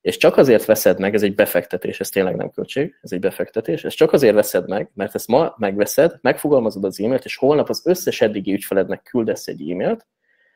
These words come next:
hogy jó híred van, ö, megvettél egy olyan, ö, szoftvert, ami a piacvezető seo pluginnak a, a, a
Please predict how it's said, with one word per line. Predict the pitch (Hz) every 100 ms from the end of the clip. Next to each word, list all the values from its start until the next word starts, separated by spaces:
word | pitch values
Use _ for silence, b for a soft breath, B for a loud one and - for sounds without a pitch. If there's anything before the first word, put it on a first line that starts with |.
| _ _
hogy | - 101
jó | 127 135
híred | 110 98 92
van, | - 87 180 _ _ _ b b b b b
ö, | 98 98 95 95 90
megvettél | - 127 123 107 - 101 95 95 -
egy | 90 90 -
olyan, | 113 104 92 95 - _
ö, | 76 92 90 87 - -
szoftvert, | - - 95 - 110 156 - - _ -
ami | 98 98 95
a | 90
piacvezető | - 123 107 - 92 95 - 90 90 87 - -
seo | - 104 90 85
pluginnak | - 90 87 90 92 -
a, | 78 82 - b b b
a, | - 90 87 - - _ -
a | - - -